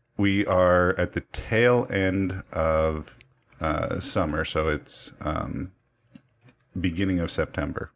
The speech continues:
Uh, the weather's just starting to cool, um, and it is expected that the expedition will be done before winter comes. All right.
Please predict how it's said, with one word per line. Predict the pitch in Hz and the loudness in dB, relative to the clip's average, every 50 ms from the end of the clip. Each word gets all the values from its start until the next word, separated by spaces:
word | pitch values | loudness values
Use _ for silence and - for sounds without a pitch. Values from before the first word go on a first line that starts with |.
| _ _ _ _ _ _ _ - - - - - | _ _ _ _ _ _ _ -20 -20 -20 -14 -10
Uh, | 78 78 78 78 76 | -8 -6 -4 -4 -2
the | 78 80 | -2 -2
weather's | 78 87 85 80 82 80 78 | 0 0 2 2 0 -2 -2
just | - 92 85 - | -2 -4 -4 -2
starting | - 90 85 80 78 76 | 0 0 0 0 -2 -4
to | 76 | -6
cool, | 73 - - - - 113 104 101 101 98 95 95 95 - _ _ _ _ _ _ _ - | -6 -8 -4 0 2 4 4 4 4 4 2 0 -6 -14 _ _ _ _ _ _ _ -10
um, | 85 82 80 80 80 - - - - _ _ _ _ _ _ _ _ - | -8 -6 -6 -6 -8 -8 -8 -10 -12 _ _ _ _ _ _ _ _ -4
and | 90 82 80 80 80 80 80 78 - - - _ _ _ _ _ _ _ _ - - _ _ _ _ _ _ _ | -2 0 0 0 0 0 -2 -2 -4 -8 -12 _ _ _ _ _ _ _ _ -20 -20 _ _ _ _ _ _ _
it | - 92 82 | -4 -2 0
is | 85 82 80 | 0 0 0
expected | 87 82 - - - 101 92 - - 92 82 | -2 -2 -4 0 2 2 2 2 0 -2 -2
that | 80 85 80 | 0 -2 0
the | 85 82 | 0 0
expedition | 80 78 - - - 80 78 80 - - - 87 | 0 -2 -2 -6 -4 -4 -2 -2 -4 -4 -4 -2
will | 82 80 | -2 -2
be | 78 78 78 | -2 -2 -2
done | 76 76 78 76 76 76 78 78 78 - _ _ _ _ _ | -4 -2 -2 -2 -2 0 -2 -2 -4 -6 _ _ _ _ _
before | - 90 - - 80 80 78 | -6 -6 -4 -2 -2 -2 0
winter | 78 80 78 78 - 80 78 78 80 82 _ _ _ _ _ _ _ _ - | 0 -2 -2 -2 -2 -2 -2 -4 -4 -6 _ _ _ _ _ _ _ _ -10
comes. | - - 71 - - - - - - _ _ _ _ _ _ _ _ - - _ _ _ _ _ _ _ _ - - _ _ _ _ - - _ _ _ _ _ _ _ _ - | -8 -8 -8 -8 -10 -14 -16 -20 -20 _ _ _ _ _ _ _ _ -20 -20 _ _ _ _ _ _ _ _ -20 -20 _ _ _ _ -20 -20 _ _ _ _ _ _ _ _ -6
All | 87 82 82 | -4 -2 -2
right. | 85 110 135 139 | 0 -2 -2 -4